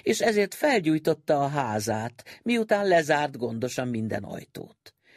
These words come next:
Csak a tűzvész után jutott eszébe, hogy elfeledkezett a feleségéről, aki benn aludt a hálóban, és elfelejtette figyelmeztetni. Ezért menekült a légióba.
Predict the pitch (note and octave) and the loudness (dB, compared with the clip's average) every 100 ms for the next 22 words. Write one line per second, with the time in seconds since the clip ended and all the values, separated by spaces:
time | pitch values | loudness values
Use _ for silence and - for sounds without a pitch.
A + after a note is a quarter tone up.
0 | - - - C4 B3+ - F4+ A#3 G#3 G3+ | -20 -12 -4 -2 -2 0 0 2 0 0
1 | - B3+ - F#3 E3+ D#3+ D3 D3 F#3 - | -2 -6 -2 -2 -2 -2 -6 -4 -8 -4
2 | F3 D#3+ E3+ F#3+ C4+ A#3 - F3 D#3 - | -4 -2 -4 -4 -4 -6 -6 -8 -6 -8
3 | C#3+ A#2 A2+ A2+ - F#3+ D3 C#3+ C3 B2 | -8 -8 -12 -12 -8 -6 -6 -6 -6 -6
4 | A#2 A2+ A2 A2 - - - - B3+ G#3+ | -4 -4 -4 -6 -10 -10 -6 -2 0 2
5 | G#3+ G3 E3 E3 D3+ - C#3+ B2 A#2+ A2+ | 2 0 -2 -2 -2 -2 -2 -2 -2 -2
6 | A2 G#2+ A2+ A#2+ - - - - - C#3+ | -2 -4 -4 -6 -10 -8 -6 -6 -2 -2
7 | G#2 A#2 A2 A2 - - - - - - | 0 -4 -4 -6 -10 -10 -10 -10 -10 -12
8 | - - - - - - _ _ _ _ | -12 -12 -14 -16 -14 -14 _ _ _ _
9 | _ E3+ G#2+ G#2+ A2 A#2 A#2+ A#2 - A#2+ | _ -2 -2 -8 -8 -10 -8 -10 -10 -8
10 | A#2+ B2 - - - - - - - | -8 -8 -10 -14 -14 -14 -16 -20 -20